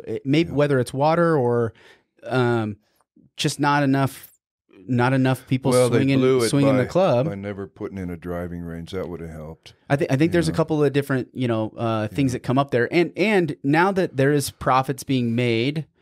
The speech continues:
Speaker 1: um,
Speaker 2: Yeah.
Speaker 1: you know, it, I can see how it's a tough thing to where if, if an asset is creating income and covering itself for it,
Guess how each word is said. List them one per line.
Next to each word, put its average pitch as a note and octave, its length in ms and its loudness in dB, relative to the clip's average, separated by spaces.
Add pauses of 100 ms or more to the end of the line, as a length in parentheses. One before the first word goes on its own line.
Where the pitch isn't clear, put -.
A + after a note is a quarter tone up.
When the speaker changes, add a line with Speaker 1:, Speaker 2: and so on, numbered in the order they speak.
(280)
Speaker 1:
um, A#2 460 2
Speaker 2:
Yeah. F#2 260 -6
Speaker 1:
you B2+ 140 0
know, B2 120 4
it, A#2+ 360 0
I A#2+ 100 4
can A#2+ 120 -4
see C3+ 180 -2
how B2 180 2
it's A2+ 120 -2
a A2+ 40 -4
tough - 300 -2
thing C3+ 260 2
to A#2 60 -2
where A2+ 480 0
if, A2+ 260 -4 (120)
if A2+ 160 -2
an A#2 100 0
asset B2 480 2
is A2+ 380 -4
creating C3 480 2
income B2 440 2
and A2 100 0
covering A#2+ 400 0
itself A2+ 460 -2
for A2 260 -4
it, B2+ 200 0